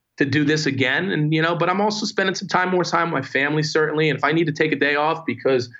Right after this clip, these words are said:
I wanna see my kids or I wanna do this, I'm gonna do that. You know, I mean, I'm not gonna work myself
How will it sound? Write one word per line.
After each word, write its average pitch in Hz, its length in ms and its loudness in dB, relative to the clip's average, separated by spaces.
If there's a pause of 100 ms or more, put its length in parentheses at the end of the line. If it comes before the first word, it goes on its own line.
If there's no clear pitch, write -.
(200)
I 107 40 4
wanna 147 180 2
see 156 180 -2
my 143 120 2
kids 160 440 0
or 117 60 2
I - 20 2
wanna 143 180 2
do 156 180 2
this, 180 140 -2
I'm 170 80 0
gonna 196 140 0
do 190 180 2
that. 95 340 -2
You 117 120 2
know, 120 140 2
I 127 60 2
mean, 139 240 2 (220)
I'm 135 100 2
not 165 220 0
gonna 214 140 2
work 160 240 0
myself 156 480 -2